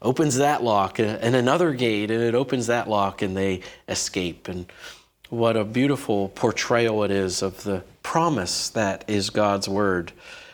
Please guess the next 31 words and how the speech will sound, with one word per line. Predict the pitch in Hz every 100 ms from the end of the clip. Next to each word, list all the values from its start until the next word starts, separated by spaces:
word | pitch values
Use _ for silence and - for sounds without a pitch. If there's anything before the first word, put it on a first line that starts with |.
| - _ -
And | 107 101 95
that's | 110 139 - -
quite | - 147 160
a |
key, | - - 180 123 92
and | 101
maybe | 104 101 117
Bunyan | 104 104 135 135 120
had | 123 120 104
that | 233 -
<laughs> |
particular | - 139 - 156 - 123 120
key | - 139 131
in | 117
mind | 113 110 98 - - - - -
when | 107
he | 101
wrote | 92 98 95
his | 87 -
text. | 101 95 - - - _ _ - -
You | 214
know, | 190
Bunyan | 147 247 214 131
wrote | 165 190 -
other | 160 214
books, | 175 214 160 - - - - 113
right, | 113 151 202 -
beyond | 131 117 127 127
the | 123
Pilgrim's | 131 120 113 110
Progress. | - 123 127 107 107 - -